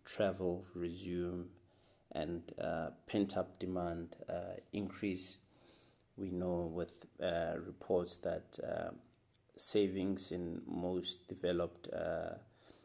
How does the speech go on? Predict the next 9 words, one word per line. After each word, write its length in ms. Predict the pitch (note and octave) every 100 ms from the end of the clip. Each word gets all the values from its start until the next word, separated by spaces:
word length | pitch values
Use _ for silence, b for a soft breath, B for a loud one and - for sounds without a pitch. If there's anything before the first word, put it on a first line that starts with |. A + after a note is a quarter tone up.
| B -
and 180 | F2
some 240 | - A#2 G#2+
emerging 560 | G2 F#2 F#2 F#2 F2
economies 640 | E2+ - F2+ F2 E2+ E2 - -
are 220 | E2 E2+
at 220 | E2 -
their 160 | G2 E2+
all-time 640 | - E2 E2 - D#2+ D#2+
highs 580 | F#2+ F#2+ F#2+ F2 -